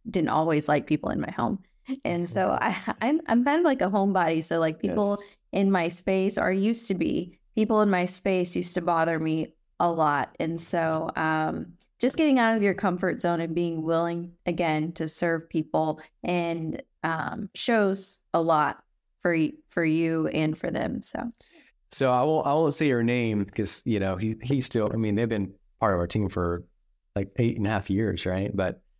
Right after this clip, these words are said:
Speaker 2: um, he would come over. This is, like, this is when we first got started. He'd come over and, uh, he'd just go straight to our fridge.
Speaker 1: Yes. <laughs>
Speaker 2: If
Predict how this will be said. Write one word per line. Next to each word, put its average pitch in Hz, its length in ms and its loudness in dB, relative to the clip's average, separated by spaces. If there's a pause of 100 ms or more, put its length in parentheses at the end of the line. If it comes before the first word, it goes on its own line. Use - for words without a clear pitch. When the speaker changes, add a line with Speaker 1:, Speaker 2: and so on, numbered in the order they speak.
(540)
Speaker 2:
um, 110 360 -2
he 156 200 0
would 165 160 2
come 175 200 2
over. 170 500 2
This 160 180 0
is, 151 120 0
like, 123 300 0
this 165 180 0
is 165 80 2
when 135 160 2
we - 60 -10
first 123 220 0
got 104 180 0
started. 95 440 0
He'd 127 140 -2
come 160 180 0
over 131 600 0 (800)
and, 110 420 0
uh, 104 520 0 (960)
he'd 127 160 2
just 120 120 -2
go 123 100 2
straight 139 240 0
to 147 60 0
our 143 100 0
fridge. 117 560 -2
Speaker 1:
Yes. 147 680 -6 (280)
<laughs> 185 120 -4 (560)
Speaker 2:
If - 420 -8